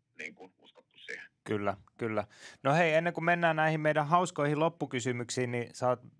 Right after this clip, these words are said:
Speaker 2: vielä pienen, pienen tota, niin mainospuheen. Tietysti pelaajia kiinnostaa, että mitä etuja ja hyötyjä tää dynaaminen hinnoittelu tuo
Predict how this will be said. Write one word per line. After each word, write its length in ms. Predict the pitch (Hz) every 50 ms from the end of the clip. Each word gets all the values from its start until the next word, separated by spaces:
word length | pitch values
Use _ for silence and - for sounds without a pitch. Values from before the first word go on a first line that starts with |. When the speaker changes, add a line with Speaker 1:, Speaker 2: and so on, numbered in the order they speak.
| _ _ -
Speaker 2:
vielä 220 | 135 135 135 131
pienen, 420 | 117 - 143 139 135 127 123 120 117
pienen 380 | - - 139 135 131 127 117
tota, 260 | 113 123 110 117 120 120
niin 240 | 120 120 113 - _
mainospuheen. 800 | _ 127 131 135 131 123 117 110 113 - - 110 104 110 107 107
Tietysti 400 | - 135 131 127 123 117 - -
pelaajia 640 | - - - 165 165 160 156 143 127 113 113 113 107
kiinnostaa, 680 | 110 - 113 113 110 110 107 104 - - 107 104 104
että 180 | 107 107 - 131
mitä 360 | 139 147 - - 156 139 117 -
etuja 500 | 143 139 - _ - 139 127 120 113 107
ja 140 | 107 110 107
hyötyjä 560 | 107 120 127 123 117 107 113 110 104 98 98
tää 260 | - - 104 104 104
dynaaminen 520 | 113 117 113 113 110 107 101 101 104 101
hinnoittelu 640 | 98 107 110 110 110 107 101 - _ - 101 95 101
tuo 420 | 95 _ 113 110 104 98 95 -